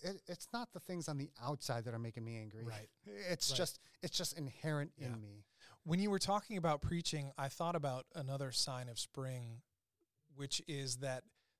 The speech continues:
Speaker 2: things that sometimes felt difficult before
Speaker 1: Mm-hmm.
Speaker 2: suddenly feel easier. You
Speaker 1: Mm-hmm.
Speaker 2: feel like you have the energy or the motivation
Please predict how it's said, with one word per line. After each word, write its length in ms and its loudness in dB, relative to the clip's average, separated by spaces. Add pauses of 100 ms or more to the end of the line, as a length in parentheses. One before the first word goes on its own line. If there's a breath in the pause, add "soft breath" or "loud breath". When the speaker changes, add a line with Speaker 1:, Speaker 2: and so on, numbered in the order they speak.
(120)
Speaker 2:
things 280 2
that 220 2 (140)
sometimes 600 2
felt 360 2
difficult 560 0
before 520 4
Speaker 1:
Mm-hmm. 200 -16
Speaker 2:
suddenly 540 4 (220)
feel 400 4 (240)
easier. 580 0
You 80 0
Speaker 1:
Mm-hmm. 140 -4
Speaker 2:
feel 200 2
like 180 0
you 100 4
have 280 2
the 160 -2
energy 640 2
or 460 2 (320 loud breath)
the 80 2
motivation 880 2